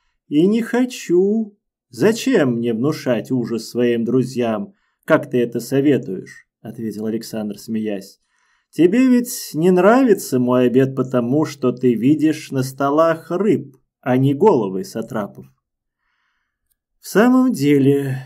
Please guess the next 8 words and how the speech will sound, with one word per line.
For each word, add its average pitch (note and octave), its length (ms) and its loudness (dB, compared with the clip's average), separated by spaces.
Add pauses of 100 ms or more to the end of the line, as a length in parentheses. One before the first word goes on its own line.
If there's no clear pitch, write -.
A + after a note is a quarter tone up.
(120)
говорят, D3 540 2
что, - 260 0
увидев D3 800 -2
рыбёшек, B2+ 880 2
присланных C3+ 760 0
царём C3 680 -2
Гефестиону, B2 1200 -4 (400)
Анаксарх D#3 840 -2